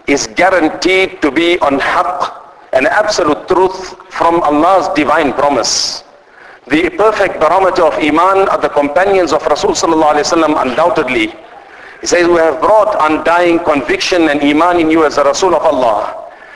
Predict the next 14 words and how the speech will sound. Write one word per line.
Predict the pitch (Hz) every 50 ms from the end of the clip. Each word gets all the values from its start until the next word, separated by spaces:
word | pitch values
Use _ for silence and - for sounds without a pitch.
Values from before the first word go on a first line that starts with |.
| - - -
We | - 147
believe | 143 139 160 180 214 196 -
firmly | - 202 196 202 202 196 190 185
that | 156 175 160 -
whatever | 160 165 170 170 170 - 202 214 208 208 196
you | 185 175 165
have | 160 160 139 127
brought | 139 156 180 185 180 180
of | 160 147 -
this | - 131 113
deen, | - - 160 175 170 151 139
without | 135 - 175 180 180 170 180
any | 180 185 202 196 175
exception, | 160 160 - - 185 185 180 180 175 156 135 127 127 123